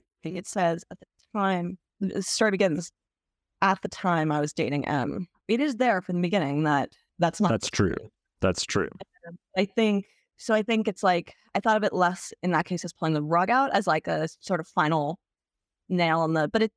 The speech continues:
Speaker 1: but it's true. And I think she gets kind of pulled back into, she gets pulled back into the memories again and again of what it was like at the beginning and has to keep kind of going and then having to remind, then hitting up against again and again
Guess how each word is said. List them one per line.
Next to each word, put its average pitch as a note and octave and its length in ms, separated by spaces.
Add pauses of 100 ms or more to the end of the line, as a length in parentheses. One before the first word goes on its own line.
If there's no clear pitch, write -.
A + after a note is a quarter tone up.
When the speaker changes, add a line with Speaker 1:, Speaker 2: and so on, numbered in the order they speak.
Speaker 1:
but A#3+ 100
it's A#3+ 180
true. D#4+ 140
And A3+ 80
I F#3+ 60
think F#3+ 200
she G3+ 300
gets F3+ 200
kind F3+ 120
of D#3+ 80
pulled F3 240
back D#3+ 280
into, E3 480 (800)
she - 140
gets A#3+ 100
pulled A3 240
back E3+ 280
into F3+ 120
the F#3 60
memories F3 340
again D#3 180
and D#3 100
again F#3 240
of D#3+ 60
what D#3+ 100
it D3 60
was - 140
like D#3+ 180
at D#3 60
the D3+ 60
beginning D3 460
and F3 80
has F3 200
to - 60
keep - 200
kind D#3 140
of C#3 80 (220)
going E3 260
and F3+ 100
then D#3+ 100
having D#3+ 240
to D#3+ 100
remind, D#3 260 (380)
then E3 280 (320)
hitting D#3 260
up - 140
against D3+ 320
again D3 160
and D#3 80
again D#3+ 320